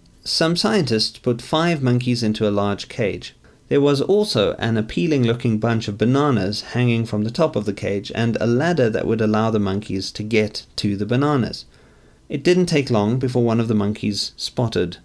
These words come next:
the bananas and consequently he began to climb the ladder.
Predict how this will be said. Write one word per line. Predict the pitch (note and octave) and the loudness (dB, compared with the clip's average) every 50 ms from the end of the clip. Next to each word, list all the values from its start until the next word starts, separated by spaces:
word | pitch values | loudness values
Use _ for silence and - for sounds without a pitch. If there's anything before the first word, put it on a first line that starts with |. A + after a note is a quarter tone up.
| _ _ _ | _ _ _
the | G2+ G#2+ G2 | -6 -4 -2
bananas | G#2 G#2 B2 C#3 C#3+ C3 G#2 F#2+ G2 - | 0 0 2 2 2 2 0 0 -2 -4
and | - G#2+ G2+ G2 - - - - - _ | -4 -4 -4 -4 -6 -8 -16 -20 -20 _
consequently | - - G#2+ G#2+ G2+ - - G2 G2 - - G2+ | -4 -4 -2 -2 -4 -4 -4 -6 -4 -4 -6 -6
he | G2+ - A2 | -4 -4 -4
began | G2+ F#2+ - G#2 G2 F#2+ F#2+ F#2+ F#2 - - _ | -4 -4 -4 -2 -2 -2 -4 -6 -8 -12 -14 _
to | - G2 F2+ D#2+ E2+ | -6 -4 -4 -4 -4
climb | - - - F#2+ F#2 F#2 F#2 | -6 -8 -8 -6 -6 -4 -2
the | F2 F2+ | -2 0
ladder. | G#2 B2+ C#3+ C3+ A2 F#2 C#2+ - | 0 0 0 2 0 0 -4 -4